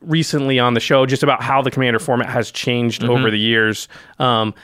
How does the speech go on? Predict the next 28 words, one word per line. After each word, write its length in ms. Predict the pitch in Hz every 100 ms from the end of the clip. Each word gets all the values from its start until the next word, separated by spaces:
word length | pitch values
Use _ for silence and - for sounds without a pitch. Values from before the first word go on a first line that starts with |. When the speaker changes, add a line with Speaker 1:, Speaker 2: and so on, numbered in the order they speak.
| -
Speaker 1:
the 100 | -
average 260 | 120 110 104
mana 340 | 139 180 175
curve 560 | 175 175 165 165 160 143
of 120 | 135 131
our 120 | 120
decks 300 | 147 156 -
has 340 | 147 131 -
gotten 340 | - 151 139 139
lower. 520 | 143 139 135 139 131
Games 400 | 131 147 147 143
feel 160 | 143 139
like 180 | 131
they've 200 | 139 120
gotten 300 | 127 113 113
a 80 | 110
little 140 | 107 107
bit 160 | 98
faster. 720 | - 139 127 - 139 127 120 - -
Speaker 2:
We've 100 | 160
done 140 | 160 160
statistics 520 | 123 - 170 - 147
as 120 | 135
well 360 | 113 131 143 160
to 80 | 135
show 280 | - 131 120
that 260 | 120 110
really 600 | 107 110 143 151 127 98